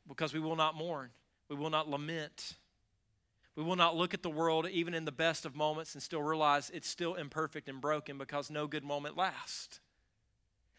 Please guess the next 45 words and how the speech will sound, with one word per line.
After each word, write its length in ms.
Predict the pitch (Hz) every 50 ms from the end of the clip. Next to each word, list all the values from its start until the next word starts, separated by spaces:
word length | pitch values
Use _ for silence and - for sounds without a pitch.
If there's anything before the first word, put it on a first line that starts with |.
| - - -
And 140 | - 175 208
in 320 | 226 190 185 190 185 196 208
that 340 | 196 170 170 170 165 - -
moment, 460 | 165 156 165 165 147 135 135 147 156 - -
the 80 | 143 139
King 260 | - - 180 180 175
of 80 | 160
Kings, 380 | - - 165 160 165 165 151 -
the 100 | 160 151
Lord 240 | 143 151 165 170 165
of 80 | 151
Lords, 300 | 139 143 151 151 151 147
the 100 | - -
Messiah 460 | 156 151 143 - 180 165 165 170 170 160
that 160 | 160 151 147
is 80 | 139
promised 560 | - - - 180 170 160 147 143 143 143 - -
will 160 | 151 143 135
wipe 340 | 143 151 151 165 175 - -
away 460 | - 160 151 151 151 151 151 147 147
the 120 | 139 139 135
tears 520 | - - 170 160 139 127 127 131 - - - - - - -
of 360 | - 151 139 139 135 131 - - - - - - - -
the 80 | 147
saints. 420 | - - - 151 131 117 113 113 -
How 180 | - 156 170
many 220 | 180 185 185 180 170
of 80 | 160
you 160 | 160 175 170 165
are 80 | 156
ready 400 | 151 156 160 156 131 127 139 165
for 220 | 156 - 165 156 147
a 80 | 143
kingdom 500 | 143 - 175 175 165 147 135 131 135 139
where 100 | 143 139
there 140 | 139 143 139
is 160 | 139 135 131
no 300 | 143 147 151 160 160 160
more 280 | 165 160 143 143 143 139
despair? 600 | 127 135 127 - - - 160 143 131 123 120 117
Despair 520 | 117 135 - - - 165 165 165 160 160 165
is 300 | 180 160 156 151 139 - - -
outlawed. 680 | 151 143 143 - - 147 139 127 123 120 123 156 135
Death 340 | - 156 156 165 165 - - -
is 320 | 180 170 160 156 - -